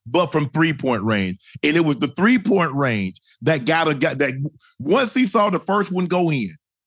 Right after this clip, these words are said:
it's like all of a sudden he's like, "Man." And then when you knew something was going on, when he came down on the corner, on the side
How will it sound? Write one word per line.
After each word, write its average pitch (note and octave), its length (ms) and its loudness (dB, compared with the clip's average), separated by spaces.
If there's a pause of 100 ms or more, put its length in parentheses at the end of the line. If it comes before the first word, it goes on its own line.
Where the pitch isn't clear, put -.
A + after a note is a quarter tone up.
(600)
it's D#3 220 0
like E3 280 0
all E3+ 200 2
of D#3+ 60 -2
a D3+ 60 0
sudden E3 240 0
he's D3 120 -2
like, C3+ 180 0
"Man." A#2+ 400 -2
And B2 160 -2
then D#3 160 0
when D3 100 -2
you B3 140 4
knew A#3+ 280 2
something F#3 260 -2
was D3+ 100 0
going D3 280 2
on, C3+ 200 0 (240)
when C#3+ 140 0
he D#3+ 80 0
came F3 400 0
down E3 300 2
on D#3 140 -2
the C#3 80 -4
corner, E3+ 280 -2
on C3+ 320 0
the B2 80 -4
side C#3+ 440 0